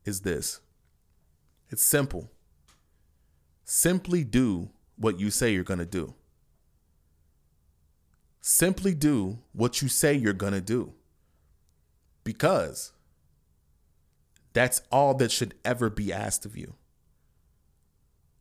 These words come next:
And that being said, don't ever promise or say you're gonna do something that you're not capable of doing, because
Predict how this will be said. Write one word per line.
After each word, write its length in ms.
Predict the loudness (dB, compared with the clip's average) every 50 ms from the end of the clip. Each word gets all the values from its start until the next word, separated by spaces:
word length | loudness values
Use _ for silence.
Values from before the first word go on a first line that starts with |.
| _ _ _ _ _ _ _ _ _ _ _ _ _
And 140 | 0 2 4
that 180 | 4 4 4
being 280 | 2 2 2 2 2 2
said, 560 | 2 2 2 4 4 2 0 -2 -6 -12 -18 _ _ _ _ _ _ _ _ _ _ _ _ _ _ _ -20 _ _
don't 300 | 2 2 2 2 0 -4 -4 0
ever 300 | 2 2 4 4 0 0
promise 600 | 0 -2 0 0 0 2 0 0 0 -2 -4 -6 _ -20 -20 _ _ 2
or 160 | 2 4 4
say 280 | 4 4 4 4 2
you're 200 | 4 2 2 2
gonna 260 | 2 2 2 2 2 0
do 240 | 0 0 0 2
something 400 | 2 2 0 0 -2 0 -2 0
that 220 | 2 0 0 0 -2
you're 60 | -2
not 340 | 0 0 0 0 -2 -6 -6
capable 560 | -2 -2 -2 0 -2 -6 -4 -2 -2 -2 -2
of 160 | -6 -6 -2
doing, 380 | -2 0 0 0 -4 -6 -10 -16 _ _ _ _ _ _ _ _ _ _ _ _ _ _ _ _ _ _ _
because 420 | -12 -10 -4 -2 -2 0 0 -2